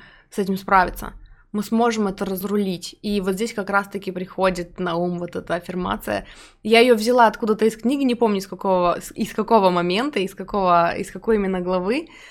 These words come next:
но, эм, я в ТикТоке тоже слышала об этой аффирмации, о том, что просто повторяйте себе каждый день, что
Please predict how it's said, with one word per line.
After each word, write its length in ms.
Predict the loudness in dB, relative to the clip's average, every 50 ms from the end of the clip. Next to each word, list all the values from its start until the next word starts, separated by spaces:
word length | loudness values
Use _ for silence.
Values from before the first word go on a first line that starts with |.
| -20 -20 -16 _ -2
но, 500 | 0 2 4 6 6 6 4 4 0 -4 -14 _ _ _ _ -14
эм, 440 | -10 -8 -6 -4 -4 -4 -4 -4 -4
я 200 | -2 0 0 0
в 60 | 0
ТикТоке 440 | -2 -6 -6 -2 -2 -2 0 -2 -2
тоже 280 | -2 -2 -2 -2 -2
слышала 540 | -4 -4 -4 -4 -4 -4 -4 -4 -2 -2 -2
об 120 | 0 -2 -4
этой 200 | -4 -4 -8 -8
аффирмации, 540 | -8 -8 -8 -6 -6 -6 -6 -8 -8 -12
о 40 | -12
том, 200 | -10 -8 -10 -10
что 300 | -10 -8 -6 -6 -4 -4 -4
просто 300 | -6 -8 -6 -6 -8 -8
повторяйте 560 | -8 -10 -8 -6 -2 -2 0 -2 -2 -4 -8
себе 240 | -8 -6 -6 -6 -6
каждый 340 | -6 -6 -6 -6 -6 -8
день, 260 | -6 -6 -6 -6 -6 -8
что 380 | -10 -10 -8 -6 -6 -6 -6